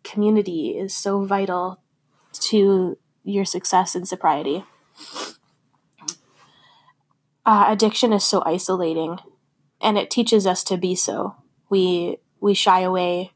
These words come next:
Um, we are filled with shame and guilt and regret and pain, and we just lock it away. We don't want people to see it. We don't want people to see us at, at our worst. And we don't want people to stop us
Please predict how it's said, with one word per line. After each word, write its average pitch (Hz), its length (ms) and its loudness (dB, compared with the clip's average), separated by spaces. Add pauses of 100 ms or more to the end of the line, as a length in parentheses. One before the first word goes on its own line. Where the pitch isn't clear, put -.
(100)
Um, 180 500 -4
we 190 160 0
are 185 80 -4
filled 226 380 2
with 208 120 2
shame 202 460 0
and 190 180 -6
guilt 190 500 0
and 185 120 -10
regret 190 720 0
and 165 320 -12 (100)
pain, 208 460 0 (560)
and 220 80 4
we 214 100 4
just 202 140 0
lock 233 220 6
it 240 60 2
away. 240 260 6
We 196 120 6
don't 208 260 2
want 208 380 4
people 208 240 2
to 196 80 -4
see 220 300 2
it. 254 140 0
We 220 120 6
don't 196 160 2
want 185 160 0
people 202 240 -4
to 196 140 -10
see - 260 -6
us 180 300 0
at, 143 200 -6
at 185 140 4
our 180 140 -2
worst. 185 580 -6 (640)
And 202 180 2
we 208 80 6
don't 220 220 4
want 196 320 4
people 214 300 -4
to - 140 -8
stop 226 320 2
us - 440 -4